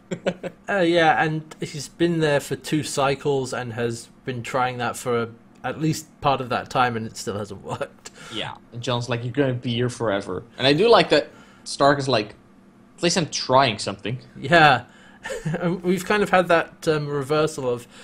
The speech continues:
Speaker 1: when John gets thrown in there in the last episode, he's kind of the sane one and, and Stark seems like the crazy one, and now we realise that after being tortured in the Aurora chair, it's the other way round, and John is losing it, and Stark is actually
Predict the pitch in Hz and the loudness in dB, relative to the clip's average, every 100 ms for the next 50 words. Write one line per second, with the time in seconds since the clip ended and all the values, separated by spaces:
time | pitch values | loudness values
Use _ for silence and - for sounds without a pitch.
0 | - - 143 131 160 156 139 - 135 120 | -12 -4 0 4 4 4 0 0 2 2
1 | 113 113 110 113 117 110 - 127 107 127 | 2 -4 -4 -2 -2 -4 -6 -8 -4 0
2 | 147 - 123 - 110 107 131 113 - 110 | 0 0 -4 -4 -6 -4 -6 -8 -6 -6
3 | 107 104 - 110 107 - - - - 127 | -4 -8 -6 -4 -6 -10 -20 -10 -2 -2
4 | 127 117 113 110 113 107 135 - 113 107 | -2 -4 -4 -4 -6 -10 -14 -8 -6 -6
5 | 107 - - 123 110 - 120 104 104 - | -10 -12 -4 -2 -2 -4 -8 -6 -6 -6
6 | - 135 131 113 110 110 113 143 117 101 | -2 0 0 -2 -4 -4 0 2 2 0
7 | 104 - - - - 131 151 165 143 131 | -4 -16 -20 -16 -8 0 6 6 6 4
8 | 139 135 - 147 143 135 139 131 135 127 | 0 -2 -2 -2 -2 -4 -6 -4 -4 -4
9 | 123 117 113 113 113 147 165 120 - 117 | -4 -8 -6 -4 0 4 4 4 -2 0
10 | 107 104 - - - - 143 - - 135 | 0 -2 -8 -20 -16 -8 -6 -6 0 0
11 | 120 120 117 131 113 110 110 - 151 151 | 2 2 2 2 2 -2 -8 -10 -2 0
12 | 139 113 117 117 110 110 113 95 107 107 | 0 -2 -4 -4 -4 -4 -6 -6 -10 -10
13 | 101 - 113 110 117 110 98 - 113 | -14 -6 -4 -4 -6 -6 -6 -8 -8